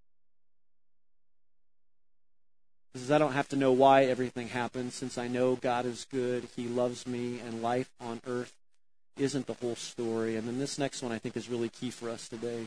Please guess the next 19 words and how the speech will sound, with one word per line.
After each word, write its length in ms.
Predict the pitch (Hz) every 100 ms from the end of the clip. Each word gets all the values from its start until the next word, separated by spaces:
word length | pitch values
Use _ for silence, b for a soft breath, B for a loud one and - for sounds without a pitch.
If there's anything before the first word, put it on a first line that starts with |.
| 107
and 120 | 113
for 60 | 117
this 160 | 117
story 400 | - - 120 120
in 160 | 113 117
Ruth. 160 | 113 110 - - - - - - - - - -
"Bad 260 | 131 143 -
things 260 | 170 151
happen 380 | - 135 127 127
to 180 | 127 -
everyone. 560 | 139 127 113 110 104 107 - - - - - - - - - - -
It 160 | 135
isn't 320 | 156 156 170
your 180 | 151 139
experiences 840 | 135 - - 151 147 147 - 123 127
that 140 | 117
define 440 | 117 - 120 120
your 160 | 120 120
life. 500 | 113 104 104 113 -